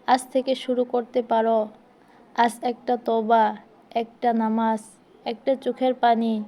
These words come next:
বদলে দিতে পারে পুরো জীবন। তাই বলি, পরিবর্তন শুরু হোক আজ থেকেই, সফলতা আসবেই ইনশাআল্লাহ। ভাই ও বোনেরা, যদি ভিডিওটি হৃদয় ছুঁয়ে যায়, তাহলে শেয়ার করুন,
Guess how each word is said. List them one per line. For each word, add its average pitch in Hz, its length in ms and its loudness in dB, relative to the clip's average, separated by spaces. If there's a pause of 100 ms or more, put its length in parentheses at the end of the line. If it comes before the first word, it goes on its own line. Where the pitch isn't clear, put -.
(580)
বদলে 240 360 4
দিতে 254 280 0
পারে 247 260 4
পুরো 240 320 0
জীবন। 220 600 -2 (760)
তাই 226 240 8
বলি, 233 500 0 (420)
পরিবর্তন 262 680 0
শুরু 240 340 0
হোক 226 360 -4
আজ 233 280 -6
থেকেই, 226 500 -2 (480)
সফলতা 247 600 -2
আসবেই 226 800 -2 (240)
ইনশাআল্লাহ। 214 840 -2 (800)
ভাই 240 200 4
ও 240 320 2
বোনেরা, 233 600 -2 (520)
যদি 233 200 -2
ভিডিওটি 233 680 -4
হৃদয় 233 360 -2
ছুঁয়ে 233 360 -4
যায়, 220 360 -4 (360)
তাহলে 240 340 -4
শেয়ার 233 420 -4
করুন, 220 440 -4